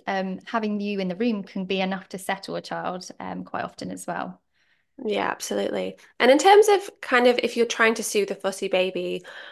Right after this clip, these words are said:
Speaker 2: or if, you know, your baby's going through a particularly fussy stage, are there any kind of natural remedies or techniques?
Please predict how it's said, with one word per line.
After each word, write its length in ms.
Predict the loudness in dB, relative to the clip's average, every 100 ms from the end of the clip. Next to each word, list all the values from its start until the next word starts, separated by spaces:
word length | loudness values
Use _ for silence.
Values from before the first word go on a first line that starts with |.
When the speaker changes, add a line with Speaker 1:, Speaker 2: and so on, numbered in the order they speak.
| -6
Speaker 2:
or 380 | 2 6 6 6
if, 400 | 2 -4 -10 -12 0
you 80 | 4
know, 220 | 4 4
your 120 | 0 2
baby's 340 | 2 2 0
going 240 | 2 2
through 160 | 2 -2
a 40 | -2
particularly 760 | -6 -6 -6 -4 -2 0 0
fussy 380 | 0 -2 -2 -6
stage, 580 | -2 0 2 2 0 2
are 80 |
there 140 | 4 6
any 160 | 4
kind 180 | 2 2
of 80 | 4
natural 380 | 2 0 -2 0
remedies 640 | 0 0 -2 -4 -6 -10 -6
or 160 | -2 -2
techniques? 840 | 0 -2 2 2 2 0 -8 -10